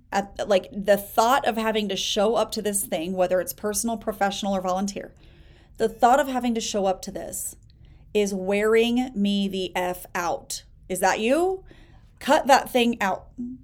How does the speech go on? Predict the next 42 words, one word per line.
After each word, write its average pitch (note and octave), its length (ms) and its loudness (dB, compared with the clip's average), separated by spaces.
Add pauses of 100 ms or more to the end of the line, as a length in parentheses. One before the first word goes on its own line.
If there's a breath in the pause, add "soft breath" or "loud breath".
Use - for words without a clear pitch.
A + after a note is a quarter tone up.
Cut D4+ 220 4
it F4 80 6
out, F#4 440 6 (100)
right? D#4+ 320 4 (260 loud breath)
You D#4 160 4
may A4 180 10
just E4+ 240 0
be D4 120 0
showing B3+ 400 4
up C4 120 4
because A#3 280 -2
you A3 100 -4
think C4 280 0
that B3+ 100 -2
there's G#3+ 240 4
nobody G#3 420 4
else A3+ 260 2
to F#3+ 140 -6
do F3+ 280 -4
it, - 120 -6 (480)
because A#3 200 2
there's A3 180 4
nobody A3 480 6
else A3+ 200 6
that G#3+ 120 0
can G#3 160 0
take G#3+ 260 0
it G3 80 0
over. G3+ 500 -2 (440 soft breath)
Totally E4 640 2
been B3+ 280 4
here. - 340 -8 (540 soft breath)
But A#3 100 4
if A3+ 140 4
there F4 160 2
is F#4+ 120 2
not B3+ 220 6
a B3+ 80 2
fruit B3 340 -6
that A#3+ 120 -2
is G3+ 120 -2
bearing, A3 600 -2